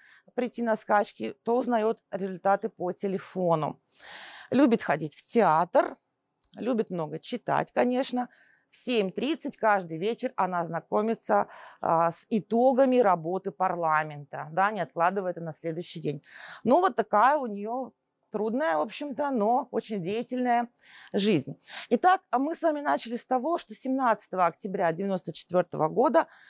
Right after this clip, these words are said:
королева, а, прибыла к нам с официальным визитом. И это был первый визит британского монарха в Россию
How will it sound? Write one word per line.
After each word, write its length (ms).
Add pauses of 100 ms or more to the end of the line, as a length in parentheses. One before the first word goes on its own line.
(120)
королева, 760 (380)
а, 300
прибыла 560
к 100
нам 360
с 120
официальным 560
визитом. 580 (460)
И 160
это 300
был 200
первый 540
визит 400
британского 580
монарха 680 (260)
в 100
Россию 800